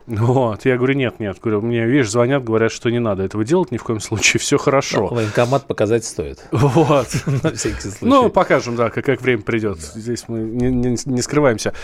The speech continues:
Speaker 1: Да, ну вот. А, а ещё, ну, Зеленский сам звонил, естественно.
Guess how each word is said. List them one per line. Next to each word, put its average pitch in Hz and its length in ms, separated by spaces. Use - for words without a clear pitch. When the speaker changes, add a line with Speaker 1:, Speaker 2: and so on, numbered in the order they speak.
Speaker 1:
Да, 131 200
ну 143 160
вот. 156 480
А, 131 420
а 139 160
ещё, 190 840
ну, 165 400
Зеленский 117 540
сам 160 220
звонил, 175 400
естественно. 170 580